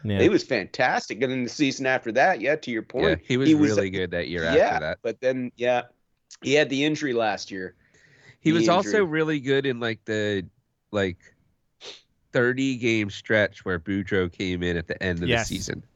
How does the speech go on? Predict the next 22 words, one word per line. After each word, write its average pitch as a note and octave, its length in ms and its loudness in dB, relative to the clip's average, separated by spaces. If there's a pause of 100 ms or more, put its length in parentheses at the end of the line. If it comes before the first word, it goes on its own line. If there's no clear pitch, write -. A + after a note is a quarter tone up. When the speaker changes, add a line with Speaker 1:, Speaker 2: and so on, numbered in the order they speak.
(140)
Speaker 2:
Yes, G#2 680 2
yes. - 540 -2 (180)
Yeah. G2 160 2
Speaker 3:
And A#2+ 80 6
then B2+ 180 6
after D3 460 2
that, B2+ 260 2
it G2 80 -2
was F#2 220 -10
like F#2+ 200 -2
all G2+ 160 0
hell G2 220 -4
broke - 300 -12
loose. A#3 280 -8 (100)
Speaker 1:
<clears throat> - 100 -20
Yeah, A#2+ 160 -14
Speaker 2:
Yeah. D#3 80 0
Speaker 1:
everyone G#2 200 2
kinda G2 220 6
just - 300 -2 (320)
stopped. - 440 -4
<laughs> - 120 8